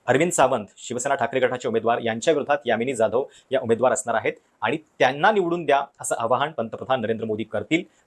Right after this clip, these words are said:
तेव्हा तुमच्यासारखे प्रामाणिक करदाते ज्यांना, अ, म्हणजे अगदी चिमटा काढून तुम्ही पैसे वाचवत असतात घरासाठी वगैरे सगळ्या गोष्टींसाठी, त्यांनी या एकशे त्रेचाळीस कोटींचा कर चुकवणाऱ्या किंवा त्याच्याबद्दलचे दावे, अ, ज्यांचे प्रलंबित आहेत यातली किती रक्कम त्यांना माफ होते हे आपल्याला पुढे कळेलच, पण अशा व्यक्तीसाठी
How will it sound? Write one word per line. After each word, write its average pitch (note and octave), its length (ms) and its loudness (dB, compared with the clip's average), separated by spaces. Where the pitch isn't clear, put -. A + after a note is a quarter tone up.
तेव्हा C3+ 260 2
तुमच्यासारखे D3 480 0
प्रामाणिक C3+ 460 0
करदाते A#2+ 500 0
ज्यांना, A#2 300 -2
अ, G#2 60 -2
म्हणजे G#2 240 0
अगदी C3 160 2
चिमटा C3 300 0
काढून E3 220 2
तुम्ही E3 180 -8
पैसे C3+ 240 -2
वाचवत C3 320 0
असतात C#3 240 0
घरासाठी B2 460 -2
वगैरे A2+ 220 -2
सगळ्या A2 200 -2
गोष्टींसाठी, A#2 500 -6
त्यांनी B2 560 -2
या B2+ 260 2
एकशे C#3 200 -8
त्रेचाळीस B2+ 420 0
कोटींचा C#3 340 -4
कर C3+ 180 2
चुकवणाऱ्या A#2+ 440 0
किंवा D3 140 0
त्याच्याबद्दलचे C#3 560 0
दावे, B2 320 2
अ, F#3 280 -4
ज्यांचे C3+ 320 -2
प्रलंबित C3 380 2
आहेत A2 220 0
यातली A#2+ 200 2
किती D3 220 2
रक्कम D#3+ 260 2
त्यांना D3+ 200 2
माफ C3+ 220 4
होते C#3+ 160 -4
हे C3+ 100 -4
आपल्याला C#3 220 0
पुढे C3 180 -2
कळेलच, C#3 420 -2
पण D3+ 100 0
अशा C3+ 280 4
व्यक्तीसाठी D#3 720 -4